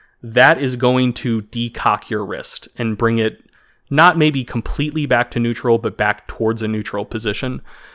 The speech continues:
Um, so yeah, people who have issues with their wrist cocking when they bench, squeezing the ever-loving crap out of the bar helps pretty substantially with that. And so to, to your question, Eric, um,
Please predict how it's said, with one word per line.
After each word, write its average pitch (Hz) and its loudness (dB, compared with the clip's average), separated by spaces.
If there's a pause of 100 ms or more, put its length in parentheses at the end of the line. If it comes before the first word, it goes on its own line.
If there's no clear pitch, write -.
(140)
Um, 107 -2 (100)
so - 0
yeah, 127 8
people 151 2
who 127 2
have 120 2
issues 113 -4
with 113 -6
their 104 -2
wrist 104 -4
cocking 107 -6
when 110 -4
they 104 -4
bench, 107 -6 (380)
squeezing 139 0
the 120 -2
ever-loving 117 2
crap 107 0
out 107 0
of 104 0
the 110 -6
bar 107 -2 (640)
helps - 0 (100)
pretty 147 0
substantially 107 -6
with 104 -8
that. 104 -6
And 139 -2
so 120 2 (960)
to, 143 0
to - -6
your 117 0
question, 110 -2
Eric, 104 -4 (500)
um, 117 0